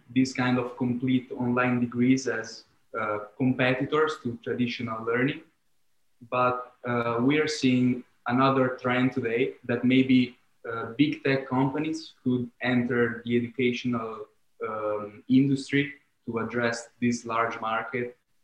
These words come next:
And, um, there, we have already people like Scott Galloway who write about possible big partnerships between elite universities and tech companies like, uh, Meet at Google or iStanford.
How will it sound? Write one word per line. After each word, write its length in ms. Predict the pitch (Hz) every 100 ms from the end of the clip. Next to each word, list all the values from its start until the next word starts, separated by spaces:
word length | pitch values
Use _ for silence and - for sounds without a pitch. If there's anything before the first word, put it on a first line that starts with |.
| _ _ _
And, 480 | 117 113 113 113 110
um, 760 | 113 110 110 110 107 - 107 - _ 123
there, 260 | 120 123 120 131
we 60 |
have 200 | 135 135 123
already 300 | 123 123 120
people 340 | 123 117 113
like 320 | 113 113 -
Scott 340 | - - 120 120
Galloway 540 | 113 113 117 117 113
who 380 | 113 110 107 - _ -
write 300 | 113 113 110
about 340 | 107 110 110 107 - -
possible 440 | 120 - 127 117 117
big 200 | 123 120 -
partnerships 720 | 110 110 120 117 - 117 - -
between 380 | - - 113 113
elite 380 | 110 120 131 127
universities 800 | 127 120 117 117 117 - 120 113
and 440 | 110 110 110 107 -
tech 220 | 117 -
companies 500 | 117 117 113 113 -
like, 280 | 110 110 107 _ _ _ _ 104
uh, 260 | 107 104
Meet 360 | 110 117 123 123
at 180 | 120 -
Google 360 | 123 120 120 113
or 460 | 110 110 110 113 123
iStanford. 920 | 123 123 - 113 113 - 127 131 135